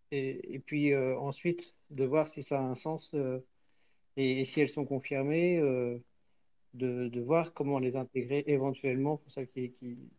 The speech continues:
où, où ça fait sens, euh, sur, sur, euh, sur la layer une, quoi.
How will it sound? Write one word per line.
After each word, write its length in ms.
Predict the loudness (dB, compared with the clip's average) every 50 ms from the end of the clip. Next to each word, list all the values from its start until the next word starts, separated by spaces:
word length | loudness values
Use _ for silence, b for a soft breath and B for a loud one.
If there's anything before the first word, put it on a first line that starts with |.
| _ _ _ -16
où, 60 | -16
où 200 | -16 -14 -16 -12
ça 160 | -6 -6 -6
fait 140 | -4 -4 -6
sens, 360 | -4 -2 -2 -2 -2 -4 -2
euh, 360 | -2 0 0 0 -2 -4 -6 -8 -14 -20 -20 _ _
sur, 240 | -6 -4 -4 -4 -6
sur, 280 | -8 -10 -8 -4 -2
euh, 240 | -2 -2 -2 -4 -6
sur 140 | -10 -10 -6
la 120 | -6 -4 -2
layer 240 | -2 0 0 -2 -2 -4
une, 220 | -6 -8 -8 -8
quoi. 180 | -12 -16 -20